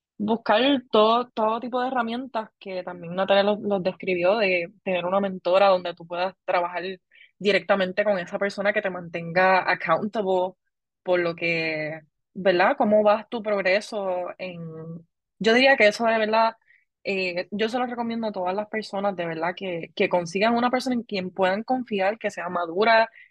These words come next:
espiritualmente hablando, ¿verdad? Y como persona, eh, que de verdad te pueda mantener, eh, accountable, no sé cómo decirlo en español, pero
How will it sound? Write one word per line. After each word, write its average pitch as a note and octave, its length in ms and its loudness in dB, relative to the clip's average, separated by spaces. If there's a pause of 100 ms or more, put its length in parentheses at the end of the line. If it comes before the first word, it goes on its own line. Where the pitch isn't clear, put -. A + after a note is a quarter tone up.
(220)
espiritualmente F#3+ 1700 2
hablando, G#3 540 -2
¿verdad? F#3+ 340 -4 (380)
Y G#3 180 -8
como F3+ 300 -6
persona, G3+ 600 -4 (500)
eh, F#3 580 2
que G#3+ 120 2
de G3 140 6
verdad F#3 200 2
te C#4 100 0
pueda A3+ 240 -2
mantener, B3+ 640 -6 (340)
eh, F#3 720 -2
accountable, A#3 680 -2
no A3 140 -6
sé G#3 140 -8
cómo A3 260 -2
decirlo G#3+ 280 0
en G3+ 60 0
español, G3+ 500 -2 (420)
pero F#3+ 720 2